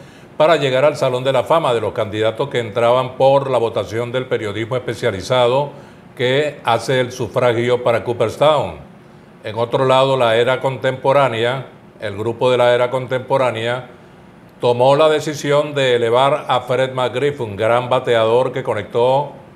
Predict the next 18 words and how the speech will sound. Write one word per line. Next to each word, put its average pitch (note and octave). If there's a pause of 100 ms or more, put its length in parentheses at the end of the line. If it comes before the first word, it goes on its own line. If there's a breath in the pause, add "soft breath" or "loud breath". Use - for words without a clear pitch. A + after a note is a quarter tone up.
(200)
casi B2+ (180)
quinientos A#2+
cuadrangulares C3
y A2
tuvo A#2+
mucha A2+
capacidad A#2+
bateadora B2+ (240 loud breath)
durante G#2+
toda B2
su B2
carrera A#2
en A#2+
el A2+
béisbol G2+
de B2
Grandes A#2
Ligas. A2+